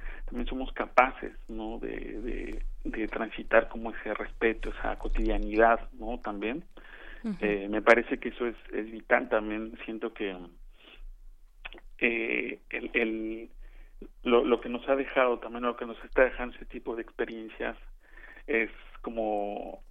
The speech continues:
Speaker 1: reflejar, ¿no? Y hablar más como, eh, de qué es, eh, lo humano, la humanidad, ¿no?
Speaker 2: Ujú.
Speaker 1: Eh, la ética de vida también, por ejemplo,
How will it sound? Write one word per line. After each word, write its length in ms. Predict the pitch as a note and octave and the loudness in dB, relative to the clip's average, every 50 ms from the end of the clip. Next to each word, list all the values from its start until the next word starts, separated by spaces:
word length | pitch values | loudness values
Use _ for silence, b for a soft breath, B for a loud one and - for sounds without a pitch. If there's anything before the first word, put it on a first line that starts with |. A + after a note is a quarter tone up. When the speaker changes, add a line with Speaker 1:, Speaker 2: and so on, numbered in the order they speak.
| - - | -18 -8
Speaker 1:
reflejar, 720 | - - B2 A#2 A2 - A#2 G#2 - - B2 A#2+ A#2+ A#2+ | 2 2 4 4 4 0 -4 -4 0 4 4 4 4 4
¿no? 180 | A#2+ A#2+ A#2+ | 0 -2 -2
Y 100 | A#2+ A#2 | 2 2
hablar 320 | A2+ G#2 A2 A2 A2+ A2+ A2+ - - | 2 2 4 4 2 2 2 0 -6
más 220 | B2 A#2 A2+ A2 - - | -6 -6 -6 -6 -6 -10
como, 580 | - - A2+ G2+ - G2+ - - - - - - - - - | -12 -10 -10 -10 -10 -10 -10 -10 -10 -12 -16 -18 -18 -18 -16
eh, 140 | - - - - | -14 -14 -14 -8
de 220 | - A#2 A2 - | -6 -6 -6 0
qué 260 | - C3+ B2 A#2+ B2 | 2 4 4 4 2
es, 60 | B2 - - - - - - - | 0 -2 -8 -12 -14 -16 -12 -10
eh, 200 | - G#2 G2 G2+ | -8 -8 -6 -6
lo 180 | G#2+ G#2+ A2 | -2 0 0
humano, 400 | A2 A2+ A2 G#2+ G#2 G2+ - G2 | 0 0 -2 -2 -2 -2 -2 -2
la 120 | G2+ G2+ G#2 | -2 -2 -2
humanidad, 640 | G2+ G2+ G#2 G2+ G2+ G2+ G2+ G#2+ G2 - - - - - | -2 -2 -4 -4 -6 0 2 2 2 2 0 -4 -8 -6
¿no? 280 | A3 G3 - - - G3 | -6 -6 -4 -4 -4 -6
Speaker 2:
Ujú. 60 | G3+ - B B B B B B B B - | -6 -8 B B B B B B B B -2
Speaker 1:
Eh, 340 | G#2+ G2+ G2+ F#2+ F#2 - - - | 0 0 0 0 -2 -4 -4 -2
la 220 | A2 A2 G#2+ G#2+ | 2 4 4 4
ética 340 | A2+ A2 - - - - G2+ | 4 2 0 -4 -2 0 0
de 120 | G2 G2 F#2+ | 0 0 0
vida 380 | G#2 A#2 B2+ B2+ A#2+ G#2+ G2+ | 0 0 2 4 4 2 2
también, 440 | - G2+ G2+ G2 G2+ G#2+ A2 G#2+ G#2+ | 0 -4 -6 -6 -4 -4 -4 -6 -6
por 220 | - - - - | -6 -6 -6 -6
ejemplo, 540 | G#2 - - - A2 G#2 - A2+ G#2 G#2 - | -4 -4 -6 -6 -6 -6 -4 -4 -4 -4 -4